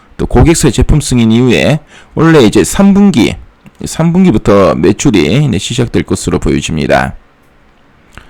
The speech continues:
자, 그래서 네, 원래 네, 일 분기가 네, 저점이고 그리고 이 분기는 회복되고 이제 호조로 전환되고요. 그리고 이제 삼 분기부터는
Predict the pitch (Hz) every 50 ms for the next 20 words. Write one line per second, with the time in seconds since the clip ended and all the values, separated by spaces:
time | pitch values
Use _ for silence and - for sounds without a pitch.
0 | _ _ - - - - - - - - - - - - _ _ _ _ _ _
1 | _ _ _ - - 147 147 160 156 - 160 143 139 139 135 127 117 113 - 139
2 | 196 196 190 175 135 113 123 156 165 151 123 - - 175 190 196 185 175 185 196
3 | 190 151 127 92 110 110 101 76 71 85 98 98 78 82 - - 127 123 - -
4 | 151 147 131 110 90 87 73 65 76 107 143 165 160 143 - - 95 92 82 76
5 | 101 127 139 135 156 151 127 123 110 113 113 139 165 - - - 101 87 - 67
6 | 55 52 - - - - - _ _ _ _ - - - - - 71 104 - 143
7 | 135 135 147 131 110 - 117 104 104 107 98 113 101 107 87 65 - 143 139 135
8 | 104 104 107 82 - - - - 202 214 208 202 220 214 208 - - - 151 127
9 | 110 107 113 110 92 69